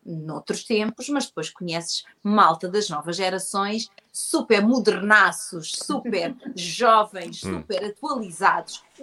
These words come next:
Speaker 1: dentro das mesmas profissões. E tu pensas, onde é que eu parei no tempo que não sabia que isto tinha acontecido? Eu e mais milhões de portugueses que continuam a olhar.
Speaker 2: E é,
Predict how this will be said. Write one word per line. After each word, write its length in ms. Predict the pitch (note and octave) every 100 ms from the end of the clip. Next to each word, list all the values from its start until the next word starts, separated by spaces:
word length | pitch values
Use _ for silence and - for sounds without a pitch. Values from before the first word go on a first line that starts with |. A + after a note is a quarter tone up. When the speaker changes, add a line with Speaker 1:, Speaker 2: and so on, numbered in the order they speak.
| C4+
Speaker 1:
dentro 360 | F4 E4 F4 D4+
das 140 | D4+
mesmas 340 | D#4+ D4+ D#4+
profissões. 680 | - D#4+ F4+ E4+ E4+ D4 C#4+ - _ _
E 140 | C4+ B3
tu 200 | E4+ -
pensas, 560 | A#3+ F#3+ F3+ B3+ - -
onde 260 | D4 D#4
é 60 | D#4
que 100 | E4
eu 80 | D#4+
parei 280 | E4 D#4+ D#4
no 160 | E4
tempo 280 | E4+ E4+ E4+
que 100 | -
não 120 | E4+
sabia 340 | F4 F4+ D#4 F4
que 120 | F4
isto 160 | E4 -
tinha 140 | F4
acontecido? 640 | E4 F4+ F4 - E4+ - _ _ - A#3
Eu 380 | A#3+ C#4+ F#4+ G4 _ - D4+
e 120 | D#4+
mais 280 | E4 F4 D4
milhões 300 | F4 F4 E4+
de 60 | -
portugueses 760 | - E4 F#4 D#4 - - -
que 80 | - -
continuam 520 | G#3+ G#3 B3 C4 C4
a 60 |
olhar. 260 | C4 A#3 F3+
Speaker 2:
E 40 |
é, 80 | -